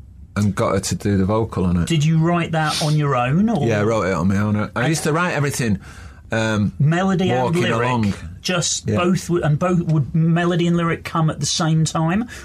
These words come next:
Speaker 2: or would you have, like, a melody in your head and then later you'd fit a lyric to
Speaker 1: For
Speaker 2: it,
Speaker 1: that,
Speaker 2: or
Speaker 1: I had the melody, the words, 'cause the words were always really important to me,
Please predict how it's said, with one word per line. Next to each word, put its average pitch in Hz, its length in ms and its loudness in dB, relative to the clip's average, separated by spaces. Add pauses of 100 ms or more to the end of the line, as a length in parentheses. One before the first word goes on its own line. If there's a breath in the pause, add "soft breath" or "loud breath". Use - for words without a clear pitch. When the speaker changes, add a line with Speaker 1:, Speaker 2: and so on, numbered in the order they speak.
Speaker 2:
or 143 100 0
would 143 120 0
you 139 80 0
have, 143 180 0
like, 139 280 0
a 139 40 2
melody 135 760 2 (420 loud breath)
in 143 120 2
your 131 140 2
head 123 240 0
and 135 300 2
then 143 200 2
later 151 440 2
you'd 135 200 0
fit 151 200 -2
a 135 40 0
lyric 135 360 0
to - 60 -4
Speaker 1:
For 135 80 0
Speaker 2:
it, - 20 2
Speaker 1:
that, 165 240 0
Speaker 2:
or 135 80 0
Speaker 1:
I 127 80 0
had 120 340 -2 (360)
the 120 80 -2
melody, 123 680 0 (260)
the 110 100 0
words, 104 760 0 (840)
'cause - 180 -8
the 110 100 0
words 123 280 2
were 104 100 2
always 98 220 2
really 101 200 4
important 95 400 0
to - 100 -2
me, 87 80 0